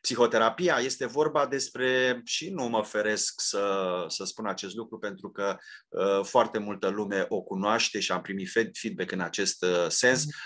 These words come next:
Speaker 1: O carte extraordinară, Corpul își amintește, volumul, uh, unu, Psihofiziologia și tratamentul, uh, traumei și, de asemenea, Corpul își amintește, volumul doi, Revoluționarea tratamentului, uh, traumei,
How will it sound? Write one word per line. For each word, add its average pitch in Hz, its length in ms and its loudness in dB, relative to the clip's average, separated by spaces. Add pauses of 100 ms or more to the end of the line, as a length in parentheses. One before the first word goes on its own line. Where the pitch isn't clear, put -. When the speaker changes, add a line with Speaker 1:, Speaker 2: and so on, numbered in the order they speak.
Speaker 1:
O 98 100 -4
carte 104 300 0
extraordinară, 101 600 0
Corpul 120 600 2
își 120 340 2
amintește, 104 720 0
volumul, 101 680 0
uh, 87 460 0
unu, 151 340 2 (340)
Psihofiziologia 120 920 4
și 117 220 0
tratamentul, 107 800 -2
uh, 95 220 2
traumei 131 400 2
și, 117 180 -4
de 113 80 2
asemenea, 107 500 0
Corpul 110 320 -2
își 95 160 -4
amintește, 95 420 -4
volumul 95 460 -6
doi, 110 240 -2 (200)
Revoluționarea 110 1080 4
tratamentului, 92 1000 -4
uh, 85 160 -4
traumei, 139 480 2